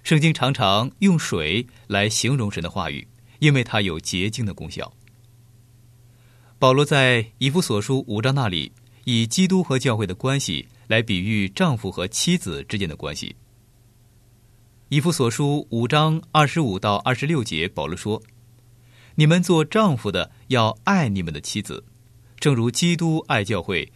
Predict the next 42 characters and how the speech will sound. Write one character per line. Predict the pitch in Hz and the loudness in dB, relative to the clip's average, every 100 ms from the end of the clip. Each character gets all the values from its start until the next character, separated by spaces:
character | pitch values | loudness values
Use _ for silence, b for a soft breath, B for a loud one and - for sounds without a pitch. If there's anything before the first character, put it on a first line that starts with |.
| b - | b 0
为 | 120 101 | 2 2
教 | 98 123 | 0 -2
会 | 101 90 | -2 -6
舍 | - 80 | -6 -8
己， | - - _ _ _ - _ b b - | -10 -14 _ _ _ -20 _ b b 2
要 | 147 151 | 2 4
用 | 226 170 | 2 2
水 | - 95 87 | 0 -2 -2
借 | - | -2
着 | 143 | -2
道 | 123 185 92 - b - | 0 0 0 -4 b 0
把 | 110 95 | 0 2
教 | 151 123 | 0 -2
会 | 101 92 | -2 -6
洗 | - 76 73 | -6 -8 -4
净， | 156 107 - - - | -2 -2 -6 -16 -10
成 | - 90 | -6 -6
为 | 73 | -6
圣 | - 80 | -8 -10
洁。” | - - - - _ _ _ _ _ _ - - _ _ _ _ _ b b | -12 -14 -18 -20 _ _ _ _ _ _ -20 -20 _ _ _ _ _ b b
神 | - 143 | 2 2
的 | 165 | 4
道 | 180 110 - b b | 2 0 -4 b b
往 | 123 170 | 2 4
往 | 117 | 2
被 | 98 110 | 2 0
形 | - 110 | 0 -2
容 | 107 | 0
为 | 85 98 | -2 -4
是 | - | -4
水， | - - 55 - _ _ _ b b | -6 -6 -10 -12 _ _ _ b b
因 | 185 220 | 2 4
为 | 160 | 4
有 | 107 | 0
洁 | 92 - 90 113 | -2 -4 -2 -2
净 | 113 120 | -2 -4
的 | 80 | -4
功 | 85 | -10
效。 | 80 64 - - _ _ _ _ - _ - _ b b | -8 -10 -12 -20 _ _ _ _ -20 _ -20 _ b b
而 | 117 | 2
圣 | - 202 131 | 4 2 4
灵 | 92 98 | 2 0